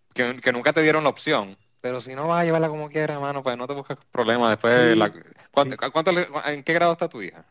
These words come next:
Speaker 1: Eh,
Speaker 2: Está en octavo, pero fíjate, yo hubiese querido por
Speaker 1: Pues,
Speaker 2: lo
Speaker 1: hermano,
Speaker 2: menos
Speaker 1: que quedan,
Speaker 2: dos
Speaker 1: son
Speaker 2: días
Speaker 1: cuatro
Speaker 2: a la
Speaker 1: años, quedan cuatro
Speaker 2: semana.
Speaker 1: años más.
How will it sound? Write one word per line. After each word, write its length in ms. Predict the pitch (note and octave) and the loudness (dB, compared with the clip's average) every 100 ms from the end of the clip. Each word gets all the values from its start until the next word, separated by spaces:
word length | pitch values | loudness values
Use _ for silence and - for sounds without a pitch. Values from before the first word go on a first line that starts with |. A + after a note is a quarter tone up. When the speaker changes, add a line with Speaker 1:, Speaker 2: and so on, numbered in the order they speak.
| - | -18
Speaker 1:
Eh, 520 | G2+ F#2+ F2+ F2 E2 | -14 -10 -10 -10 -12
Speaker 2:
Está 160 | E2+ A#2 | -10 -10
en 80 | |
octavo, 520 | D3 - G#2+ C3 C#3 G#2+ | -10 -8 -6 -2 -4 -4
pero 220 | B2+ G#2+ | -4 -4
fíjate, 300 | C3+ E3+ B2+ | -6 -6 -6
yo 120 | A#2 | -4
hubiese 240 | C3 C3 | -4 -6
querido 320 | D#3+ D#3+ F3 C3+ | -6 -4 -4 0
por 100 | B2+ | 2
Speaker 1:
Pues, 40 | |
Speaker 2:
lo 80 | C#3 | 4
Speaker 1:
hermano, 20 | |
Speaker 2:
menos 220 | G3+ F#3+ | 6 4
Speaker 1:
que 60 | C3+ | 2
quedan, 160 | C#3+ | 2
Speaker 2:
dos 40 | D3 | 0
Speaker 1:
son 100 | - | 0
Speaker 2:
días 60 | |
Speaker 1:
cuatro 220 | D3+ E3 C#3+ | 0 2 2
Speaker 2:
a 20 | |
la 60 | F3 | 0
Speaker 1:
años, 100 | - | -2
quedan 220 | D3+ D#3 | -2 -2
cuatro 180 | F3 E3 | -2 -2
Speaker 2:
semana. 60 | F3+ | -4
Speaker 1:
años 200 | F3 D#3 | -6 -10
más. 180 | D#3 | -12